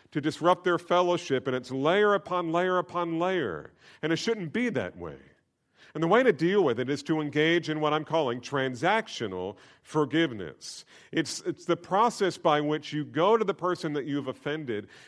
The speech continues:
and you ask them to do something that you don't deserve. Namely, "Would you please cancel my debt?" I did this. I, I sinned against you. And what I did was wrong, and it was a sin against God, and it was a sin against you, and I feel horri-,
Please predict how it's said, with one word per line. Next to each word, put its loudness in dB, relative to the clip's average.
and -2
you -2
ask 0
them 0
to -6
do -2
something -4
that 0
you -2
don't 4
deserve. 2
Namely, 2
"Would 2
you -2
please -4
cancel -4
my -2
debt?" -2
I 2
did 0
this. -4
I, 0
I -2
sinned -4
against -2
you. -8
And -4
what 2
I 2
did 0
was 0
wrong, 0
and 0
it -6
was -8
a -4
sin -4
against -4
God, -2
and -2
it -6
was -6
a -6
sin -8
against -8
you, -4
and -4
I -2
feel -4
horri-, -4